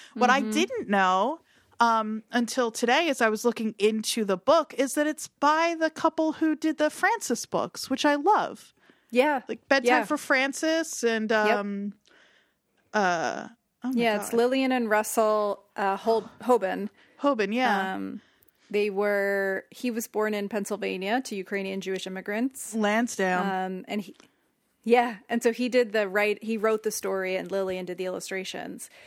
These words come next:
Speaker 2: Somebody gave me, I think my friend Rachel gave me a copy of that book for Christmas one year.
Speaker 1: Aw.
Speaker 2: It's really adorable.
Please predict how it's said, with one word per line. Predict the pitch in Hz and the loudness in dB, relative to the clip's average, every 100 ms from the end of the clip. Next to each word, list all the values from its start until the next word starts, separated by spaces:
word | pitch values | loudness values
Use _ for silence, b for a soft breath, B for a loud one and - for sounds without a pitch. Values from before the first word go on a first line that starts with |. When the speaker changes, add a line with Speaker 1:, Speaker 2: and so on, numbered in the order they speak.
| B | B
Speaker 2:
Somebody | B 285 466 415 | B 2 2 2
gave | 208 214 | 0 -2
me, | 214 196 196 - | 0 -2 -2 -6
I | |
think | 202 262 | -4 -2
my | 330 | -2
friend | - 180 | -4 -6
Rachel | 185 180 180 | -6 -6 -6
gave | 196 208 | -4 -2
me | 220 | -2
a | |
copy | 208 196 196 | -2 -4 -4
of | 180 | -4
that | 190 190 | -4 -6
book | - 190 | -6 -10
for | - | -10
Christmas | 185 185 - - - | -12 -12 -12 -14 -12
one | - | -12
year. | 156 - 277 | -10 -6 -2
Speaker 1:
Aw. | 254 196 185 202 220 B B B B - | 0 0 0 -2 -6 B B B B -14
Speaker 2:
It's | 214 - | -14 -10
really | 226 262 220 | -2 0 0
adorable. | 185 185 190 185 185 185 | 0 -2 -2 -2 -2 -2